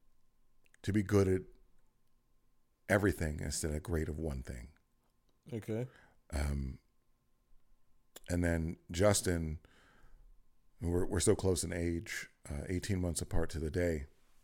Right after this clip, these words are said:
Speaker 1: Just growing up next to him and kind of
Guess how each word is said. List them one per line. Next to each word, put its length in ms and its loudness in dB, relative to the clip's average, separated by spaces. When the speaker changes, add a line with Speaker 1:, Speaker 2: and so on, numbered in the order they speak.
Speaker 1:
Just 160 0
growing 200 8
up 80 6
next 220 4
to 100 4
him 400 2
and 520 -2
kind 240 0
of 400 -4